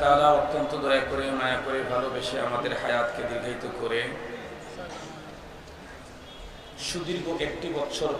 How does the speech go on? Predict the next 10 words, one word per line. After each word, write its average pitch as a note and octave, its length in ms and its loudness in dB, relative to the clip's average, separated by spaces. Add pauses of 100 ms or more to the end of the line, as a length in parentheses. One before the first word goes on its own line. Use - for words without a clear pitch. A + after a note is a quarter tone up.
পর C#3 300 8 (220)
আবারও C3+ 400 6 (1800)
ঐতিহ্যবাহী C#3+ 720 0 (160)
সংগঠন C3 500 0 (220)
আল B2+ 100 2 (140)
আমিন B2+ 200 -2 (140)
সংস্থার B2 460 -2
উদ্যোগে B2 400 -2
আয়োজিত A#2 300 2 (220)
সম্মেলনে A#2+ 520 -2